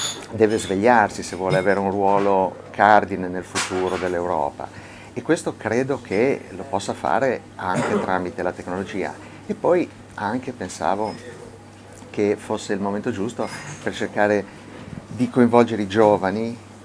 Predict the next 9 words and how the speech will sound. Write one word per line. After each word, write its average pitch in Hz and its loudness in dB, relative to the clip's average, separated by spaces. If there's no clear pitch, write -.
i 107 -4
ragazzi, 98 2
perché 104 -2
si - -10
parla 135 -2
di 110 -4
cervelli 104 -2
in 87 -6
fuga. 67 -10